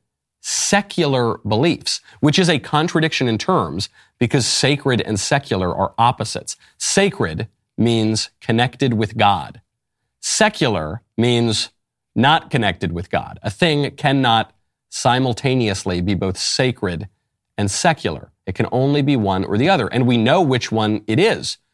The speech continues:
when we're talking about the Declaration. The premise of the Declaration of Independence that we all know, we all can recite by heart, is we hold these truths to be self-evident, that all men are created equal, that they are endowed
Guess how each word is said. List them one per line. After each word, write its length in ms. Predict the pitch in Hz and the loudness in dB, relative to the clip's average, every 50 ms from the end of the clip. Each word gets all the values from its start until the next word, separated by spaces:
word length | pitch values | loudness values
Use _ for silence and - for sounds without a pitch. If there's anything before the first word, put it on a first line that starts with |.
| _ _ _ - | _ _ _ -2
when 120 | 117 120 | 0 0
we're 80 | 123 113 | 0 2
talking 300 | 139 127 120 - 131 117 | 2 2 2 2 2 0
about 160 | 113 104 - | 0 0 0
the 80 | 107 | -2
Declaration. 720 | 90 104 101 104 - 117 117 139 160 175 - - - - - _ _ _ _ - | -2 -2 -2 -2 -2 0 0 2 2 2 0 -4 -8 -12 -16 _ _ _ _ -4
The 100 | 107 92 | -4 -4
premise 480 | - - - 135 143 175 190 196 - | -4 0 2 2 4 4 2 0 0
of 140 | 196 160 101 | 0 0 2
the 60 | 151 | 2
Declaration 760 | 135 120 127 - - 170 165 156 147 143 151 147 - 165 160 | 2 2 2 2 2 0 0 2 2 2 2 0 0 0 2
of 80 | 131 143 | 2 2
Independence 840 | 156 165 165 - - - 190 196 175 131 107 95 104 127 - - - - - - _ | 2 2 0 0 0 0 2 2 4 2 2 0 0 -2 -6 -8 -12 -16 -20 -12 _
that 120 | - 98 78 | -4 -2 0
we 180 | 101 110 104 | 2 2 2
all 300 | 107 120 147 175 196 202 | 4 4 4 4 4 4
know, 240 | 196 185 175 170 175 | 4 4 4 4 2
we 140 | 170 160 123 | 2 2 2
all 220 | 104 117 127 147 | 2 2 2 0
can 200 | - - 170 165 | 0 0 -2 0
recite 320 | 170 151 - 165 160 156 - | 0 0 2 2 2 2 4
by 140 | 165 151 | 2 2
heart, 360 | 151 180 170 131 104 104 101 - | 4 4 4 4 2 0 -2 -4
is 440 | - 107 98 95 95 95 - - - _ _ _ _ _ _ _ _ _ _ _ _ - | -2 -2 0 0 0 -2 -2 -4 -8 _ _ _ _ _ _ _ _ _ _ _ _ -2
we 140 | 104 104 | 0 0
hold 360 | 95 107 117 120 139 143 151 143 | 0 0 0 0 0 0 0 2
these 180 | 156 156 143 | 0 0 0
truths 460 | - - 165 147 127 123 113 - - | -2 -2 0 0 2 2 0 -2 -4
to 100 | - - | -4 -2
be 200 | 90 101 113 113 | 0 0 0 0
self-evident, 760 | - - 127 110 110 - 147 165 165 147 113 101 95 90 - _ _ _ _ _ - | 0 0 0 0 0 2 2 2 2 2 0 0 -2 -4 -6 _ _ _ _ _ -6
that 80 | - 90 | -2 0
all 100 | 98 104 | 0 2
men 160 | 117 123 131 | 2 0 0
are 60 | 123 | -2
created 320 | - - 135 117 110 120 151 | 0 0 0 2 2 2 2
equal, 480 | 175 160 - 117 101 92 90 90 - _ _ _ _ _ _ _ _ - | 2 0 0 0 0 0 0 -2 -6 _ _ _ _ _ _ _ _ 0
that 200 | 120 120 120 - | 0 0 2 2
they 140 | 139 135 131 | 2 2 4
are 220 | 127 127 127 - - | 4 2 2 0 0
endowed 800 | 117 117 113 98 110 117 117 123 127 120 107 98 95 92 104 | 0 0 0 2 4 4 6 6 6 6 4 2 2 0 -2